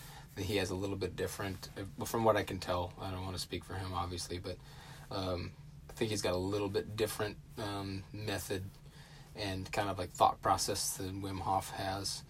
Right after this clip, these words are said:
And I'm very interested to see what that has, what that app looks like when it comes out, and what sort of breathing techniques they,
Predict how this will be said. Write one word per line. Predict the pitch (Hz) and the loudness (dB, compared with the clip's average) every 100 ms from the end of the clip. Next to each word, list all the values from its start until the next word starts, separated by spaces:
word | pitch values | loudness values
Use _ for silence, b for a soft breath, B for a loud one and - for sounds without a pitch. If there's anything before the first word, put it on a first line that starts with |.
| B B B B - | B B B B -4
And | 104 98 95 92 92 101 101 - | -2 -2 -2 -2 -2 -4 -4 2
I'm | 110 120 | 6 12
very | 135 139 | 12 12
interested | 131 - - 113 | 10 2 -2 0
to | |
see | 104 - 117 117 | 2 4 6 6
what | 107 107 104 104 | 6 4 2 -2
that | 101 104 117 - - - - - - - - | 2 2 2 -2 -10 -12 -16 -16 -16 -14 -6
has, | - 135 135 156 | 6 10 10 8
what | 131 110 | 4 4
that | 107 107 | 4 4
app | 95 110 - - 107 | 2 2 0 -12 -4
looks | 110 113 - | 0 2 6
like | 117 117 | 6 6
when | 117 | 0
it | 113 | 0
comes | 117 107 | -2 0
out, | 101 113 113 | 2 2 2
and | 110 101 98 | -4 -4 -2
what | 104 101 - - - | -2 -2 -8 -16 -8
sort | - - 104 95 | -4 2 2 2
of | 92 | -2
breathing | 104 95 98 | 0 0 0
techniques | 95 104 104 104 - | -2 -4 -4 -4 -4
they, | 107 104 107 | -2 -4 -4